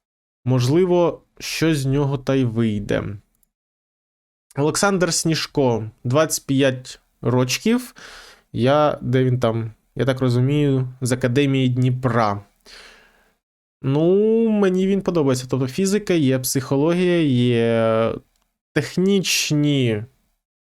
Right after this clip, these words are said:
хотілося б покраще, але загалом,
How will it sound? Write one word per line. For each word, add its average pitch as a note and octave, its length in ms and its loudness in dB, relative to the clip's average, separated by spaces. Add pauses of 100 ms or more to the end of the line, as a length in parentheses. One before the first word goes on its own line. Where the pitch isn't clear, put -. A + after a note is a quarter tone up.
(420)
хотілося D#3 600 0
б B2+ 40 -8 (240)
покраще, C3 1000 -2 (680)
але E3 420 2
загалом, C#3+ 1300 2